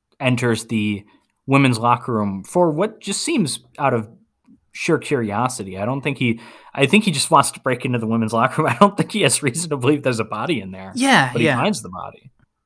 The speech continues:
Speaker 1: This leads to the second best scene of the movie, arguably the best, but I, I'm a big Kung Fu Professor fan. But after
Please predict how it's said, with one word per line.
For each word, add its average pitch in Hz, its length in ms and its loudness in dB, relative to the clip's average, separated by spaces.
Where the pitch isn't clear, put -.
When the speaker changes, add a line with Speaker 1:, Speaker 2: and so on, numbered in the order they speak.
Speaker 1:
This 143 300 2
leads 165 220 2
to 143 80 -4
the 117 120 -4
second 139 440 -6
best 98 240 -4
scene 98 160 -6
of 87 80 -12
the 90 80 -12
movie, 90 320 -14
arguably 294 640 0
the 180 80 -6
best, - 480 -8
but 107 160 -8
I, - 100 -12
I'm 107 220 -4
a 113 60 0
big 120 260 -2
Kung 127 240 -2
Fu 139 180 -4
Professor 123 460 -6
fan. 107 380 -4
But 120 100 6
after 127 560 2